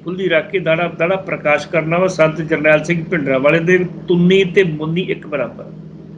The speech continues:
ਇਸ ਕਰਕੇ ਉਹਨਾਂ ਨੇ ਕਿਹਾ ਵੀ ਕੰਧਾਂ ਕਰਲਾਉਂਦੀਆਂ ਹੋਣਗੀਆਂ, ਚਲੋ ਤੁਸੀਂ ਉਹਨੂੰ ਪ੍ਰਧਾਨ ਬਣਾ ਲਿਆ, ਬਣ ਵੀ ਗਿਆ, ਕਿਸੇ ਨੂੰ ਕੋਈ ਇਤਰਾਜ਼ ਨਹੀਂ, ਕੋਈ ਗੱਲ ਨਹੀਂ ਹੈਗੀ।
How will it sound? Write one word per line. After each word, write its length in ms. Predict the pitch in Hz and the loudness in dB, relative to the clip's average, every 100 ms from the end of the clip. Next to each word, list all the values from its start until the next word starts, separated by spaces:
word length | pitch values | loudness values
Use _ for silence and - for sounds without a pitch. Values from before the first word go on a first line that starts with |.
| - - - - - - - - - - - - - 208 | -18 -18 -18 -18 -18 -18 -18 -18 -20 -20 -18 -16 2 4
ਇਸ 220 | 247 254 | 6 4
ਕਰਕੇ 340 | 262 247 269 | 2 2 0
ਉਹਨਾਂ 260 | 240 233 233 | -4 -4 -6
ਨੇ 60 | |
ਕਿਹਾ 140 | 233 247 | -6 -6
ਵੀ 100 | 233 | -6
ਕੰਧਾਂ 400 | 226 220 233 233 | -10 -10 -8 -8
ਕਰਲਾਉਂਦੀਆਂ 580 | 214 185 180 170 196 196 | -8 -6 -4 -4 -4 -4
ਹੋਣਗੀਆਂ, 360 | 170 160 196 | -6 -4 -6
ਚਲੋ 280 | 196 190 196 | -4 -4 -4
ਤੁਸੀਂ 360 | 196 165 185 190 | -4 -10 -8 -6
ਉਹਨੂੰ 160 | 190 | -6
ਪ੍ਰਧਾਨ 400 | 196 180 165 156 | -6 -4 -2 -2
ਬਣਾ 220 | 160 170 | -2 0
ਲਿਆ, 160 | 175 185 | 4 4
ਬਣ 280 | 160 156 180 | 4 0 0
ਵੀ 120 | 185 | -2
ਗਿਆ, 180 | 170 185 | 0 -2
ਕਿਸੇ 320 | 180 175 185 | -2 -6 -6
ਨੂੰ 120 | 180 | -6
ਕੋਈ 140 | 180 170 | -4 -4
ਇਤਰਾਜ਼ 400 | - 151 156 165 | 0 2 2 0
ਨਹੀਂ, 180 | 175 | -4
ਕੋਈ 180 | 175 185 | -2 -4
ਗੱਲ 220 | 156 151 | -2 -2
ਨਹੀਂ 160 | 151 175 | -2 -2
ਹੈਗੀ। 340 | 131 165 185 | -2 -2 -4